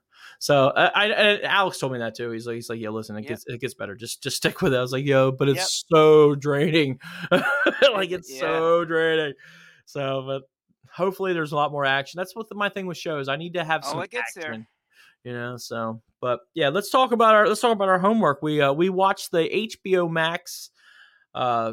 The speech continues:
Speaker 1: special, or special movie Reminiscence.
Speaker 2: Reminiscence,
Speaker 1: Um,
Speaker 2: yeah.
Speaker 1: yeah, it's, what'd you think? What'd you think of this movie, man? 'Cause it's, I
Speaker 2: It was
Speaker 1: can't wait
Speaker 2: out
Speaker 1: to
Speaker 2: there,
Speaker 1: chime in
Speaker 2: man.
Speaker 1: some stuff. It was.
Speaker 2: Uh, it, this,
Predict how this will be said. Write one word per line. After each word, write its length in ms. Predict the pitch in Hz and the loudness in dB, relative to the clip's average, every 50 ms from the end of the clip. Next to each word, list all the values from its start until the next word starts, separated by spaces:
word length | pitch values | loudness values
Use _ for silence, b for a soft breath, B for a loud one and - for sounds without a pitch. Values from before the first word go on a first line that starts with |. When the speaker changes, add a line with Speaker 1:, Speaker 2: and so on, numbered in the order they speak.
| - | -8
Speaker 1:
special, 720 | - - - - 170 160 - - 165 156 151 147 139 131 - | -12 -8 -4 -2 -2 -2 0 0 0 0 0 0 -2 -4 -4
or 220 | - 151 147 147 139 | -2 0 0 0 -2
special 400 | - - 170 165 156 - - 151 | -2 -2 -2 -2 -2 -2 -6 -4
movie 440 | 147 151 151 147 151 151 147 143 | -2 -2 -2 -2 -2 -2 -4 -4
Reminiscence. 840 | 135 123 147 147 147 143 143 147 - - 220 220 - - - - - _ _ _ _ _ _ _ b b b b b b b b b | -2 0 0 0 0 0 -2 -4 -4 -6 -6 -6 -6 -8 -8 -10 -16 _ _ _ _ _ _ _ b b b b b b b b b
Speaker 2:
Reminiscence, 220 | 143 147 156 151 143 135 123 123 120 120 117 | -18 -16 -8 -2 0 2 2 2 2 2 0
Speaker 1:
Um, 80 | 113 113 | -2 -2
Speaker 2:
yeah. 120 | 113 185 - _ _ _ _ _ _ _ _ | -6 -10 -14 _ _ _ _ _ _ _ _
Speaker 1:
yeah, 240 | - 120 135 139 135 | -4 -2 0 2 2
it's, 480 | 113 123 135 131 135 - - - - - _ _ _ _ _ _ _ _ _ | 2 0 -2 -4 -6 -10 -12 -14 -14 -18 _ _ _ _ _ _ _ _ _
what'd 560 | - 143 135 135 131 131 135 135 139 151 160 170 | -18 -14 -14 -12 -12 -12 -10 -6 -6 -6 -4 -4
you 80 | 202 | -6
think? 260 | 208 214 208 190 139 113 | -6 -6 -6 -6 -8 -10
What'd 160 | 117 131 147 | -12 -12 -12
you 60 | 160 | -10
think 100 | 160 156 | -10 -8
of 40 | 156 | -10
this 120 | 147 - | -10 -10
movie, 240 | 131 120 131 127 120 | -10 -8 -8 -8 -8
man? 260 | 113 107 104 107 110 | -8 -8 -8 -10 -10
'Cause 160 | 110 - 123 | -12 -12 -14
it's, 340 | 117 113 113 - - - - _ _ _ _ _ _ _ _ _ _ | -14 -14 -14 -16 -18 -20 -20 _ _ _ _ _ _ _ _ _ _
I 160 | - 101 104 | -10 -8 -8
Speaker 2:
It 140 | 110 113 165 | -8 -8 -12
was 80 | 202 - | -12 -10
Speaker 1:
can't 100 | - - | -6 -4
wait 0 | |
Speaker 2:
out 240 | - 214 233 262 254 | -2 -2 -2 -2 -4
Speaker 1:
to 60 | - | -10
Speaker 2:
there, 120 | 101 - - | -14 -10 -6
Speaker 1:
chime 100 | 113 113 | -4 -4
in 40 | 110 | -4
Speaker 2:
man. 120 | 110 107 104 | -4 -6 -10
Speaker 1:
some 140 | - - | -12 -16
stuff. 380 | 143 - - 101 98 95 - _ _ _ _ _ _ _ _ _ _ _ _ - | -16 -12 -10 -10 -10 -10 -12 _ _ _ _ _ _ _ _ _ _ _ _ -8
It 80 | 123 123 | -4 0
was. 280 | 127 123 117 104 95 | 2 2 2 2 0
Speaker 2:
Uh, 60 | - - 160 | -4 -10 -14
it, 80 | 170 _ _ _ | -20 _ _ _
this, 160 | 240 269 | -14 -14